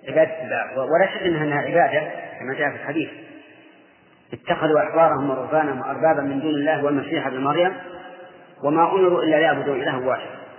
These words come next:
فإذا كانت عبادة الأحبار والرهبان كعبادة المسيح ابن مريم،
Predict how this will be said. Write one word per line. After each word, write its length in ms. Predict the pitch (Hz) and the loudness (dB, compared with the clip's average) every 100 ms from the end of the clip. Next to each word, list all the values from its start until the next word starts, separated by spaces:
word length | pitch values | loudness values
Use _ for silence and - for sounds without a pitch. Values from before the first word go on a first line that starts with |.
| - - - - _ _ _ _ _ _ _ _ _ _ _ _ _ _ | -20 -20 -20 -20 _ _ _ _ _ _ _ _ _ _ _ _ _ _
فإذا 280 | 147 160 165 | 2 4 4
كانت 340 | 165 196 175 | 4 4 4
عبادة 260 | 143 160 175 | 4 4 4
الأحبار 400 | 143 139 165 160 | 2 0 2 2
والرهبان 440 | 143 131 131 160 | 2 2 2 0
كعبادة 500 | 143 143 151 185 180 160 151 139 - | 0 -2 4 4 4 2 -2 -6 -6
المسيح 220 | 143 131 | -8 -6
ابن 200 | 135 127 | -6 -4
مريم، 360 | 127 139 160 | -4 -2 -4